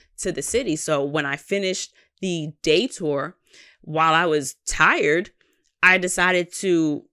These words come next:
I went with, um, homegirl that I made on the, the bus trip. It was like a thirteen hour trip. And we were sitting next to each other, became friendly. And she was just like,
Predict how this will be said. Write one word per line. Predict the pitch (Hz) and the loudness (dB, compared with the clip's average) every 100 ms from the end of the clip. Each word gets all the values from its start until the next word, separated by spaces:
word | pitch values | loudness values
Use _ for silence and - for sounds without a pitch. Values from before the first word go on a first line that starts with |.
| - | -4
I | 165 | -2
went | 147 170 170 | 0 -2 0
with, | 165 165 165 | -2 -2 -2
um, | 151 143 139 143 147 156 _ _ _ - - _ - | -2 -4 -6 -10 -12 -18 _ _ _ -18 -18 _ -6
homegirl | 208 262 151 139 156 _ - | -4 0 0 -2 -6 _ -2
that | 165 | 2
I | 147 139 | 4 4
made | 143 143 151 - | 2 0 0 -2
on | 151 147 | -6 -6
the, | 156 156 180 - | -2 -2 -2 -4
the | 247 | -4
bus | 170 107 | -2 -2
trip. | - 147 170 - | -4 -4 -4 -4
It | |
was | 151 160 | -8 -8
like | 139 | -12
a | 135 | -12
thirteen | - 156 156 156 151 | -8 -8 -6 -8 -8
hour | 143 139 | -8 -10
trip. | - 175 160 _ - - _ _ 160 | -4 -4 -4 _ -20 -20 _ _ -4
And | 156 147 | -2 0
we | 160 | 0
were | 156 151 | 0 -2
sitting | - 196 170 | -2 -2 2
next | 151 - | 2 2
to | 156 | -2
each | 156 | -2
other, | 151 147 | -2 0
became | 156 160 151 | -2 -2 -2
friendly. | - 180 226 170 | 2 0 2 0
And | 156 | -2
she | 170 | -2
was | 165 | -4
just | 160 | -4
like, | 165 147 - | 0 0 -2